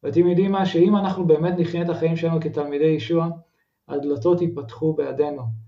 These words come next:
ואנשים ישאלו שאלות. ישאלו, "איך אתה מתנהג? איך אתה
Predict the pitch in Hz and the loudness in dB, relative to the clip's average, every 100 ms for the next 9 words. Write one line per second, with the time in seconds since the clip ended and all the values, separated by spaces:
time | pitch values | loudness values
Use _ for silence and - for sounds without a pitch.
0 | _ _ 135 143 117 165 170 165 143 156 | _ _ -10 -8 -6 -2 -2 -2 -2 -2
1 | - 147 139 143 - _ _ _ _ _ | -2 -2 -2 -6 -8 _ _ _ _ _
2 | _ - 147 156 160 185 185 170 165 165 | _ -4 2 2 2 -2 -2 -2 0 0
3 | 160 - _ _ 147 117 120 131 151 147 | -2 -10 _ _ -16 -16 -14 -6 0 0
4 | 185 156 156 151 156 | -2 -8 -10 -10 -4